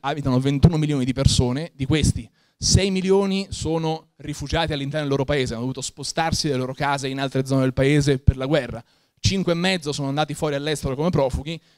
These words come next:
quattrocento, cinquecentomila sono morti, quindi vi rendete conto che parliamo di numeri pesantissimi. In Yemen, altro paese, paese che tra l'altro è, ehm, molto popolato, adesso non mi ricordo esattamente in abitanti ha, ma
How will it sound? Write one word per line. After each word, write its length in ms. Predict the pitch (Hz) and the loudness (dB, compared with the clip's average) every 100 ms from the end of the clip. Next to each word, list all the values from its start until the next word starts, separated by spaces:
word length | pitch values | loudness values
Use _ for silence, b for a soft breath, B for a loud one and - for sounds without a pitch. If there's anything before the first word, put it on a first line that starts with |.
| b | b
quattrocento, 560 | 170 165 160 180 156 | -6 -4 2 2 2
cinquecentomila 600 | 151 147 156 165 180 143 | -2 -4 -4 -4 -2 0
sono 160 | 135 123 | 0 -2
morti, 320 | 120 110 - | -2 -4 -4
quindi 200 | 120 123 | -2 -2
vi 80 | 123 | 0
rendete 200 | 127 147 | 2 4
conto 200 | 139 127 | 4 4
che 60 | 123 | 0
parliamo 240 | 135 135 | -2 -2
di 100 | 127 | 0
numeri 300 | 131 131 127 | 2 4 6
pesantissimi. 680 | - 120 123 117 - 101 120 b b b | 6 6 0 -2 -4 -4 -10 b b b
In 120 | 135 180 | 0 4
Yemen, 460 | 180 160 180 170 | 4 4 4 2
altro 320 | - 135 131 143 | 2 -2 0 -2
paese, 340 | 151 151 127 | 0 0 0
paese 400 | 135 147 143 127 b b | 0 2 2 -2 b b
che 120 | - 135 | -14 -4
tra 100 | 139 | 0
l'altro 340 | 165 147 143 | 2 2 0
è, 180 | 143 139 | -4 -4
ehm, 1400 | 127 131 131 120 123 120 123 120 117 117 117 117 117 117 113 _ _ _ _ | -6 -8 -8 -6 -6 -4 -4 -4 -2 -2 -2 -4 -6 -8 -12 _ _ _ _
molto 240 | 147 165 160 | -12 -10 -10
popolato, 400 | 139 143 139 135 | -8 0 2 4
adesso 140 | 135 | 4
non 100 | 127 | 4
mi 60 | 123 | 4
ricordo 400 | 123 147 147 127 | 4 2 0 -6
esattamente 340 | 135 147 135 | -4 -4 -2
in 80 | 135 | -2
abitanti 320 | 131 135 139 | -2 -2 2
ha, 60 | 151 | 2
ma 160 | 139 | 2